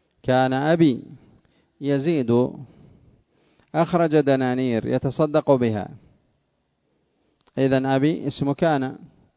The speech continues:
مرفوع علامة رفعه ضمة مقدرة،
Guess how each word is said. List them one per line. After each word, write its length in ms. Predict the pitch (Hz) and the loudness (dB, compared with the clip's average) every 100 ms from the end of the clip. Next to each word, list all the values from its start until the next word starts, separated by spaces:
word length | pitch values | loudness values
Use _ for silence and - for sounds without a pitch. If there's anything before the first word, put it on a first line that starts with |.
| _ _ _ _ | _ _ _ _
مرفوع 640 | 135 123 117 139 143 139 - 226 196 208 | -6 -4 0 0 2 -2 -8 -16 -18 -8
علامة 400 | 117 120 127 120 | -4 0 0 2
رفعه 580 | 123 123 123 123 127 123 131 - _ _ _ _ _ _ - | 0 0 -2 -2 -2 -4 -12 -20 _ _ _ _ _ _ 0
ضمة 280 | 139 131 123 | 2 2 2
مقدرة، 640 | 147 147 143 123 113 107 | 0 0 -2 0 0 0